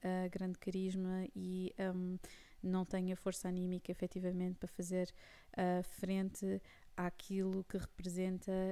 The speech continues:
ahm, eh, o próprio Donald Trump, não é? Ahm, portanto, eu decidi fazer aqui um episódio só para falar deste tema, só para falar desta situação,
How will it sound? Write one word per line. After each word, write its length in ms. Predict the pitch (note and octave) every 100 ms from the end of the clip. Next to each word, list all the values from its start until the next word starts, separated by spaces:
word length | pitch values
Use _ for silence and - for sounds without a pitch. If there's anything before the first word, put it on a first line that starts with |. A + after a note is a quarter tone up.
| -
ahm, 880 | F#3 F#3 F3+ F3+ F#3 F#3 F#3 F3+ A3 - - - -
eh, 560 | - F#3+ F#3 F3 G#3 A3+ A3 F#3+ -
o 120 | F#3+
próprio 340 | - F#3+ - F3+
Donald 280 | F3+ F3+ F#3+
Trump, 320 | - - - F#3+
não 100 | F#3
é? 160 | F#3+ - - - - -
Ahm, 640 | G3 G3 G3 G3 G3 G3 G3+ -
portanto, 380 | - - G#3 G#3+
eu 80 | B3
decidi 240 | A#3+ A#3
fazer 320 | - G3+ G3+
aqui 220 | G3 -
um 120 | F#3+ F#3+
episódio 800 | - F#3 F3 F3+ F3+ F3+ F3+ F#3
só 180 | - G#3
para 160 | G3
falar 320 | F#3+ F#3+ F3+ F3+
deste 380 | F3+ F3 -
tema, 360 | - F#3 F3+ F3+
só 160 | - G3
para 140 | F#3+
falar 220 | - F#3
desta 280 | F3+ F3+ F3
situação, 680 | - F3 F#3+ - F3+ F3+